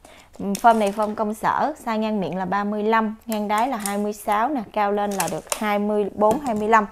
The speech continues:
Mẫu này em bán cho mình với giá là sáu năm mươi, mã B hai mươi ba.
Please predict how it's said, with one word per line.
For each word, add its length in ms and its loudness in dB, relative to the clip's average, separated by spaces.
Mẫu 120 4
này 120 6
em 100 2
bán 200 2
cho 60 2
mình 260 0
với 160 2
giá 280 4
là 260 0
sáu 280 0
năm 280 0
mươi, 220 6
mã 200 -2
B 140 0
hai 220 0
mươi 160 -2
ba. 360 2